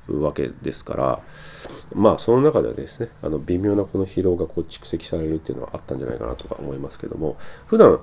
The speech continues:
そんなに長時間で乗らないっていう、うー、人でしたらですね、別に、そういう場合でしたら僕も問題なかったと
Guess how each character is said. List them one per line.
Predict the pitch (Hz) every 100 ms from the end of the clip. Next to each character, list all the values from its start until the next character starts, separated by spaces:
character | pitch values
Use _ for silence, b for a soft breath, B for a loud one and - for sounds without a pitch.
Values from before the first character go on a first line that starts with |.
| -
そ | -
ん | 143
な | 151
に |
長 | - 156
時 | 180
間 | 175 85
で |
乗 | 76
ら | 78 90
な | 98
い |
っ |
て | 104 -
い | 73
う、 | 64 - -
う | 76 67 67 69 -
ー、 |
人 | - 85
で | 69
し | -
た | -
ら | -
で | -
す | -
ね、 | 85 -
別 | - - -
に、 | - - - - -
そ | - -
う |
い | 87
う |
場 | 85
合 | 98
で | 143
し |
た | -
ら | 76
僕 | 78
も | 71
問 | 76
題 | 71 69
な | 87
か | 78
っ | 71
た | -
と | - -